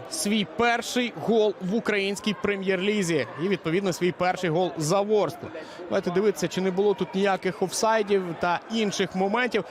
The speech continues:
От, здавалося, Крупському тут треба було бити. Але ось цей удар через себе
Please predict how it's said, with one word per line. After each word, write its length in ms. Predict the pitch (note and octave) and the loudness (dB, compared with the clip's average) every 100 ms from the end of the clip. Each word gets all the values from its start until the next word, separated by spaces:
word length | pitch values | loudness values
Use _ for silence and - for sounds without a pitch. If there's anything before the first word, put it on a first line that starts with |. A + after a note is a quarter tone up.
| - | -2
От, 120 | A3+ | 0
здавалося, 440 | G3+ B3+ C4 A#3 | 2 2 2 2
Крупському 580 | A#3 - D4 A#3 C4+ A#3+ | -2 2 2 2 2 2
тут 240 | A#3 G#3 - | 2 -2 0
треба 260 | B3 A3+ | 2 2
було 240 | G#3+ A#3 G#3+ | 2 2 2
бити. 380 | A3+ F#3+ C3 F#2+ | 2 2 0 -2
Але 240 | D#3+ A3+ | 0 2
ось 140 | A3+ - | 2 2
цей 240 | A3+ G#3 | 2 2
удар 360 | G#3 F#3 A3 G3 - - - - | 0 0 0 0 -6 -12 -10 -2
через 460 | A#3 B3 A#3 - | 0 2 2 2
себе 340 | A3+ G3+ C3 | 2 2 -2